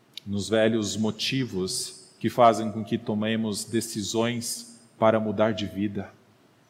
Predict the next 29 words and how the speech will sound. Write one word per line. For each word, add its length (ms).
Ó 100
Deus, 420
obrigado 480
pela 200
Tua 180
Palavra, 640
que 100
nos 220
mostra 460
que 160
existe 480
um 40
cenário 480
melhor 400
e 60
que 100
este 180
cenário 580
não 180
é 60
possível 480
ser 180
vivido 520
a 120
não 140
ser 600
com 180
Cristo 300
Jesus. 720